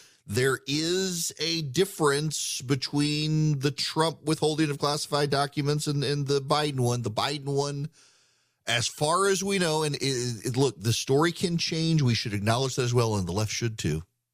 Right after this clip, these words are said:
Story can change. But it does appear, while we don't know how the documents got there, we do know how the documents got to Mar-a-Lago. But the moment they were discovered,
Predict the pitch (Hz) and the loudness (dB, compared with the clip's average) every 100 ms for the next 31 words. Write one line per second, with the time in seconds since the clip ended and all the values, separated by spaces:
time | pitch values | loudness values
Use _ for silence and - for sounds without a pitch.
0 | _ _ - - 101 107 123 120 80 80 | _ _ -8 -2 0 0 -2 -2 -4 -6
1 | - - _ _ _ _ _ _ _ _ | -12 -18 _ _ _ _ _ _ _ _
2 | - 127 120 117 - 117 117 123 123 135 | -4 0 0 -2 -8 -6 -2 0 0 0
3 | 156 - 135 120 117 120 120 113 _ - | -2 -2 0 2 4 4 2 -4 _ -2
4 | 104 107 113 120 139 143 147 143 135 143 | 0 2 2 4 4 4 4 4 4 0
5 | 143 135 135 143 139 - 123 101 95 85 | 0 0 0 -2 -2 -2 -2 -2 -2 -2
6 | 98 98 90 110 127 123 120 110 104 107 | 0 0 0 2 4 4 2 0 -2 -2
7 | 101 - 95 98 95 95 85 76 82 113 | -4 -2 -4 -2 -2 0 -2 -6 -8 -10
8 | _ _ _ _ _ _ _ _ _ _ | _ _ _ _ _ _ _ _ _ _
9 | _ _ _ _ - 90 113 113 - - | _ _ _ _ -6 0 2 0 -4 -4
10 | 117 117 123 139 147 143 143 143 127 - | 0 4 4 4 2 0 -2 0 -2 -2
11 | 131 131 127 117 | 0 2 2 2